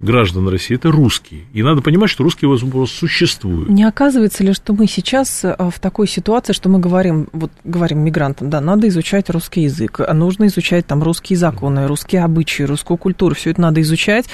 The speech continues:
Speaker 2: А, и как только как бы складывается впечатление, что в Российской Федерации начали <laughs> поднимать русский вопрос, но в хорошем смысле слова, интеграция, всё-таки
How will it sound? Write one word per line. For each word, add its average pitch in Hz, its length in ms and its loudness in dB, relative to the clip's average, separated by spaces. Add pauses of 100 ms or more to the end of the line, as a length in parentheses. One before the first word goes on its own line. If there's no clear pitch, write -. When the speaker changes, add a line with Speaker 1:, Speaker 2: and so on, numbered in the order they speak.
(520)
Speaker 2:
А, 175 520 2 (100)
и 214 80 2
как 247 240 0
только 277 360 0
как 196 160 0
бы 190 120 0
складывается 208 580 0
впечатление, 202 840 2
что 180 840 2
в 160 160 -2
Российской 202 480 0
Федерации 190 640 0
начали 170 380 2
<laughs> - 80 -4 (320)
поднимать 220 260 0
русский 202 320 -2
вопрос, 185 400 0
но 202 80 4
в - 60 -6
хорошем 220 500 2
смысле 175 360 -2
слова, 240 440 4 (380)
интеграция, 196 1040 2
всё-таки 196 480 -2